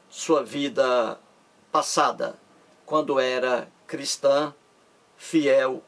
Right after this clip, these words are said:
da Igreja Universal do Reino de Deus. A terceira parte. Você ouvirá agora o belíssimo comentário, o belíssimo depoimento da jovem Willia Santos,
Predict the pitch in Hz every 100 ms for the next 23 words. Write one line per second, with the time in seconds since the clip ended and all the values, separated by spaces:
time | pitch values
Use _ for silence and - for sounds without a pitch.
0 | - 123 131 127 131 127 117 127 131 127
1 | 123 117 - 117 120 117 110 117 123 113
2 | 127 127 - - - _ _ _ - -
3 | 127 180 170 160 120 107 - - - _
4 | _ - - _ - 113 - 160 131 110
5 | - 139 156 156 139 120 120 143 131 117
6 | 117 - - _ _ _ - 120 143 127
7 | 214 196 - 127 113 98 92 _ _ _
8 | _ _ _ _ - 147 139 123 120 120
9 | 117 117 - 135 156 147 220 - 160 135
10 | 120 127 - 123 120 117 110 - - _
11 | _ _ _ _ 123 120 113 120 117 110
12 | 117 104 - 120 117 147 - 160 160 165
13 | 170 - -